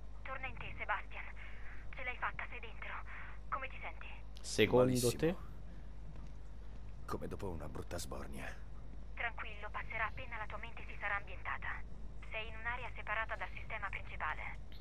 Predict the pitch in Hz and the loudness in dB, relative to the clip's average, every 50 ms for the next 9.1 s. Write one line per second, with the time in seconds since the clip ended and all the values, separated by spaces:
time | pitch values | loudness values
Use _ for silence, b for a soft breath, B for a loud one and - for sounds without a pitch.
0 | - - - - 202 190 - 254 247 - 254 247 226 - 185 180 180 - - 214 | -4 -2 0 2 2 2 2 0 0 -2 -2 -4 -2 -2 -2 -2 -2 0 2 2
1 | 190 180 175 175 - - - 190 185 175 - - - - - - 185 - - 208 | 2 2 2 0 0 0 0 0 0 0 -2 -4 -4 -4 -2 -2 -2 8 12 12
2 | 247 - - - 123 - - 98 92 - - - - - - - - - - - | 12 12 12 12 12 12 12 8 6 6 4 -2 -4 -4 -4 -4 -4 -4 -4 -4
3 | - - - 240 226 - 269 277 247 - 247 226 208 202 202 - 226 226 208 - | -4 -2 -2 -2 -2 -2 -2 -4 -4 -4 -4 -4 -2 -4 -4 -2 -4 -4 -4 -2
4 | - 147 156 156 156 - - - - - - b b b b b b - - - | 2 4 4 4 2 0 -4 -2 -2 -2 -2 b b b b b b -6 -6 -6
5 | - - - - - 214 220 220 226 233 233 226 220 196 - - - - 233 226 | -6 -4 -4 -2 -2 -2 0 0 0 0 0 0 -4 -4 -6 -6 -6 -6 -4 -2
6 | 214 202 - - 202 196 196 - - 123 127 147 156 170 180 170 - 180 - - | -2 0 0 2 2 2 2 2 2 2 4 4 4 4 2 0 -2 -4 -4 -4
7 | - - 127 127 143 151 156 - - - 139 143 - - - - - - - - | -2 -2 0 0 0 0 -2 -2 -2 -2 -2 -4 -4 -4 -6 -4 -4 -4 -4 -4
8 | - - - 92 98 113 127 135 131 135 117 - 151 135 113 - - 78 71 85 | -4 -4 -4 -2 -2 0 0 0 -2 -2 0 0 0 0 0 0 -2 -4 -4 -4
9 | 101 113 | -4 -4